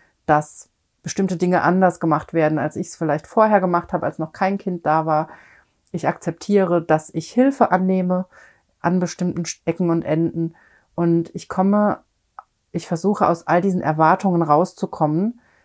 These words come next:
wie bestimmte Dinge zu sein haben. Vor allem dann, wenn ich merke, dass sie mir unnötig Stress und Druck und Ärger machen. Und das ist das, was ich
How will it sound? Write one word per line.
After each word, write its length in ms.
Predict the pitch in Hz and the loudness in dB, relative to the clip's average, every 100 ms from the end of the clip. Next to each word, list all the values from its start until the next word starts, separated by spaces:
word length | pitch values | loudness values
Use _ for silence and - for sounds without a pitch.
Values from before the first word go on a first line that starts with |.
| _ | _
wie 180 | 156 170 | -6 -4
bestimmte 440 | 190 185 180 175 165 | -2 -4 -4 -4 -2
Dinge 180 | 170 | -2
zu 140 | 165 160 | -2 -2
sein 400 | 147 147 170 160 | 0 2 0 0
haben. 480 | 147 139 156 180 - _ _ | 0 0 0 -4 -4 _ _
Vor 180 | - 170 | -4 0
allem 320 | 165 226 233 | 2 4 4
dann, 240 | 165 175 | 4 4
wenn 140 | 180 165 | 2 0
ich 160 | 165 | 0
merke, 340 | 160 156 165 160 | 0 2 2 0
dass 220 | 156 - | -4 -4
sie 80 | 160 | -2
mir 240 | 156 156 | -2 -2
unnötig 500 | 180 185 180 165 165 | 0 2 0 -2 -6
Stress 640 | - - - 147 160 - - | -10 -14 -2 -2 -2 -10 -8
und 300 | 160 156 - | -4 -4 -6
Druck 400 | - 165 165 - | -4 -4 -4 -6
und 160 | 160 | -6
Ärger 360 | - 139 151 143 | 0 0 2 0
machen. 460 | 135 127 170 220 - _ _ _ _ _ _ _ _ _ _ _ _ - | -2 -4 -4 -4 -8 _ _ _ _ _ _ _ _ _ _ _ _ 0
Und 420 | 190 185 180 - _ _ _ _ _ _ _ _ _ _ _ - | 2 4 2 -2 _ _ _ _ _ _ _ _ _ _ _ 0
das 180 | 185 | 2
ist 180 | 208 - | 0 0
das, 240 | 160 160 - | 0 0 -4
was 220 | 156 - | -6 -6
ich 320 | 160 - - | -14 -16 -18